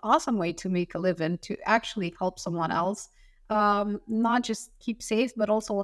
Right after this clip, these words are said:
help other people understand why this is important and why technology is shaping society and our thinking and even our biology in a way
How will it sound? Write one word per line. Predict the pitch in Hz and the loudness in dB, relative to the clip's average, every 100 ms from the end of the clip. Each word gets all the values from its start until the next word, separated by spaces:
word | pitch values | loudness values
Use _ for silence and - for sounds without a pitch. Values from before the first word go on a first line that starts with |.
| - | 0
help | 240 226 | 0 2
other | 240 226 | 2 2
people | 208 226 220 | 0 -2 0
understand | 220 196 180 - 208 190 | 0 0 -2 -2 0 2
why | 185 180 | 4 2
this | 175 | 0
is | 185 | -6
important | 185 175 196 202 170 170 | -6 -6 -2 -2 -2 -2
and | 180 180 | -2 2
why | 185 175 180 - _ - - | 4 4 2 -6 _ -20 -4
technology | 226 226 220 226 202 196 | -2 2 4 4 2 -2
is | 190 - - | -4 -8 -12
shaping | - 240 240 233 | -2 -2 0 -2
society | 208 196 - 226 226 208 190 | -2 -6 0 2 4 2 0
and | 185 | 2
our | 180 | 0
thinking | 170 - 240 247 196 - | 0 0 0 0 -4 0
and | 208 | -2
even | - 262 277 269 | 0 -2 0 -2
our | 240 220 214 | 0 2 0
biology | 196 190 180 202 269 220 180 156 151 160 - - - - - | 0 2 4 4 2 0 -2 -4 -4 -6 -8 -18 -20 -20 -4
in | 226 226 | 0 2
a | 214 | 2
way | 220 240 202 185 196 | 4 4 4 2 0